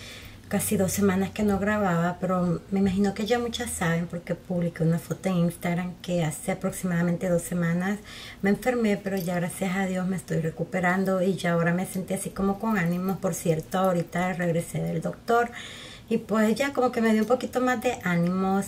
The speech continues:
y entonces dije, "Voy a grabar un videito para mis suscriptoras". Y pues también quiero agradecerles a todas por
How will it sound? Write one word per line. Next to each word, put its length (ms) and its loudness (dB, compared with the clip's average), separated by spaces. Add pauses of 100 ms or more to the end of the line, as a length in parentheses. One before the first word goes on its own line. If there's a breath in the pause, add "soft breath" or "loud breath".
y 100 0
entonces 680 -2
dije, 280 -2
"Voy 180 0
a 140 -2
grabar 260 -2
un 100 0
videito 600 -2 (100)
para 460 -2 (120)
mis 200 -2
suscriptoras". 880 0 (680 loud breath)
Y 180 4
pues 420 0
también 300 4
quiero 180 0
agradecerles 720 0
a 20 -16
todas 360 2
por 220 -2